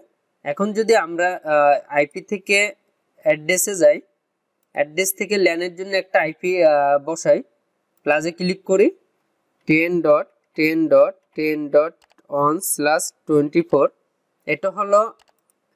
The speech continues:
এই microtic বা fast ইউজারের ল্যানের জন্য আইপি assign করা হলো,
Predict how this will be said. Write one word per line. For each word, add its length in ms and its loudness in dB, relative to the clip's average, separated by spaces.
এই 280 0
microtic 760 -2
বা 240 -2
fast 440 -4
ইউজারের 460 2
ল্যানের 400 0
জন্য 200 -2
আইপি 260 -2
assign 260 -4
করা 220 2
হলো, 280 2